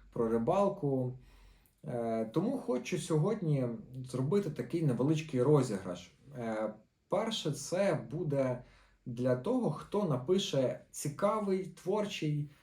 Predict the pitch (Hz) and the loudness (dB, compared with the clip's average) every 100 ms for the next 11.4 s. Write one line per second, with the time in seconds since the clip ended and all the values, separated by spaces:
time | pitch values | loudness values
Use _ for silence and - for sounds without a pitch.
0 | _ 135 147 180 156 131 127 156 160 180 | _ -4 0 2 4 4 2 0 -2 -4
1 | - 262 254 - - _ _ 143 131 123 | -4 -4 -4 -8 -16 _ _ -4 0 2
2 | 123 120 113 110 139 131 135 120 131 - | 2 2 0 -2 -4 -2 0 2 0 -2
3 | 262 285 214 156 - 143 - 226 180 160 | -4 -2 -2 -2 0 -2 0 0 2 2
4 | 196 - 127 127 139 160 147 113 - - | 0 0 -2 2 4 4 2 0 -6 -14
5 | _ 104 113 - 156 165 117 - 143 139 | _ -8 -6 -4 0 2 0 0 -2 -2
6 | - 110 143 - - 143 123 107 101 98 | -2 -2 0 0 0 2 2 0 -2 -4
7 | - 127 104 110 - - - - 117 110 | -2 -2 -2 -4 -8 -18 -20 -8 -6 -6
8 | - 123 107 104 104 104 98 113 202 127 | -4 -2 -2 -2 -4 -4 -4 -2 0 0
9 | - - - - 123 151 139 131 123 110 | -2 -10 -16 -4 0 2 0 0 -2 0
10 | 104 110 107 104 208 220 113 - 120 113 | -2 -2 -2 0 0 0 0 0 -2 -4
11 | - 104 85 | -6 -6 -6